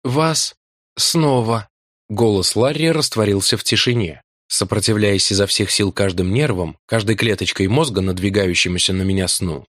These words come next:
я чувствовал, что он неодолимо овладевает мною. Но прежде чем я погрузился целиком в забвение, мне почудилось, будто на стене из серой ширмы рядом с ирландцем начал разгораться розовый овал.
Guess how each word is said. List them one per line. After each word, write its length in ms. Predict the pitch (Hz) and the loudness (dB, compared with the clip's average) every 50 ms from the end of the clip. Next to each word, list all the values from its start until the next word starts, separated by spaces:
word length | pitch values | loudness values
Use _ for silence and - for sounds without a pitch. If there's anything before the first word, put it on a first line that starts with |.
| _ - | _ -6
я 180 | 95 98 120 113 | -2 -2 0 0
чувствовал, 600 | - - 180 175 - - 156 165 156 156 160 160 | 0 0 0 0 0 0 0 2 2 2 2 2
что 220 | - - - 113 | 0 0 0 2
он 160 | 101 101 101 | 2 2 2
неодолимо 540 | 101 98 95 92 95 92 92 101 104 120 123 | 2 0 0 0 0 0 2 2 2 0 0
овладевает 720 | - - 110 107 110 110 107 113 120 139 143 117 90 - - | -2 -2 -2 -2 0 0 0 0 2 2 0 0 -2 -4 -4
мною. 440 | 92 92 92 87 82 76 67 65 - _ _ _ _ _ - | -4 -2 -2 -2 -2 -4 -6 -10 -18 _ _ _ _ _ -4
Но 180 | 98 104 104 | -2 0 0
прежде 360 | 95 113 110 113 107 92 95 92 | 2 2 0 0 0 0 -2 -2
чем 200 | - - 95 95 | 0 0 0 2
я 120 | 95 90 | 0 0
погрузился 680 | - 101 98 98 101 101 98 101 104 92 - - 90 | 0 0 0 2 2 2 2 0 0 0 -2 -2 -4
целиком 480 | - - 98 95 95 92 - 98 92 87 | -4 -2 0 0 0 2 0 0 -2 -2
в 60 | 85 | -2
забвение, 680 | 87 90 90 82 85 110 143 156 151 117 90 80 - _ _ _ - | -2 -2 -2 -2 -2 -2 -2 0 0 -2 -4 -6 -8 _ _ _ -4
мне 220 | 95 110 143 165 156 | 0 0 0 2 2
почудилось, 580 | - 165 - - 170 160 151 151 147 147 131 | 0 0 2 0 0 2 2 2 2 2 2
будто 340 | 120 123 127 123 - - 113 | 2 0 0 0 0 0 0
на 120 | 107 107 | 0 0
стене 360 | 107 - - - 117 110 107 - | 0 0 0 0 0 0 0 0
из 220 | - 104 92 - | -2 -2 -2 0
серой 340 | - - 107 101 87 87 85 | 0 2 2 2 0 0 0
ширмы 500 | - - 139 143 143 147 147 143 - - - | 0 0 0 2 0 0 0 -2 -2 -4 -4
рядом 340 | 127 143 151 131 113 104 95 | 0 0 2 2 2 0 0
с 100 | - - | 0 0
ирландцем 540 | 104 101 104 117 127 135 127 - 139 139 127 | 0 0 2 0 0 -2 -2 -2 -2 0 0
начал 340 | 113 110 104 - 110 104 101 | 0 0 0 0 0 0 0
разгораться 680 | 104 98 87 87 98 92 95 92 - - - 110 107 | 0 0 -2 -2 -2 -2 -2 -2 -2 0 0 2 2
розовый 360 | 107 101 92 95 92 98 104 | 2 0 0 0 0 0 0
овал. 480 | - - 113 123 123 120 95 78 69 | 0 0 -2 0 0 0 0 -2 -4